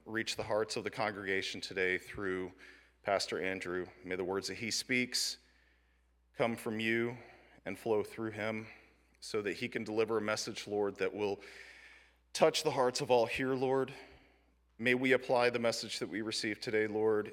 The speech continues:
into our lives as we go from here throughout our week. But Lord, please just be with us and surround this congregation, Lord. I l-, uplift all of the, all of the hurt, all the pain,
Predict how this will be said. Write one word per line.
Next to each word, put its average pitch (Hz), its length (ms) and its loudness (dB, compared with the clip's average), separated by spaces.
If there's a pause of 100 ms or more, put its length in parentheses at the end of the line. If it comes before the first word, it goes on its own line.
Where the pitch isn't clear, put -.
into 113 240 -2
our 107 140 6
lives 95 460 4
as 101 160 -4
we 104 100 -4
go 98 240 2
from 92 500 -6
here 127 460 -2 (120)
throughout 101 280 2
our 95 100 2
week. 101 400 -4 (800)
But 117 80 -2
Lord, 123 260 4
please 123 280 0
just 123 180 -4
be 120 140 2
with 123 160 2
us 120 220 4
and 120 60 -4
surround 107 380 -2
this 107 140 -4
congregation, 98 760 -2
Lord. 92 280 0 (1000)
I 98 60 2
l-, 117 200 2
uplift 120 460 2
all 110 220 6
of 110 120 -2
the, 98 400 -2 (720)
all 95 180 4
of 98 120 -2
the 104 80 -4
hurt, 135 420 2
all 113 100 4
the 107 100 0
pain, 120 580 0